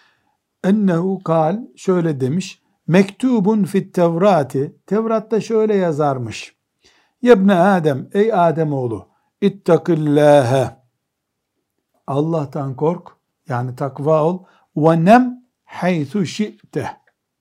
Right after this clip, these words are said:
istediğin gibi uyu. Takva isen,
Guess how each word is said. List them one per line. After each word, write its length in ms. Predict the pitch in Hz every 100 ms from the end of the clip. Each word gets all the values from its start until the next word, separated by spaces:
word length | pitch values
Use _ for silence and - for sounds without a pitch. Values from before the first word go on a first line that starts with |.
| _ _ _ -
istediğin 540 | - 202 175 190 135
gibi 180 | 139 185
uyu. 260 | 165 92 - _ _ _ _ _ _ _ _ _ _ _ _ _
Takva 560 | 139 127 151 180 220 214
isen, 460 | 147 - 131 98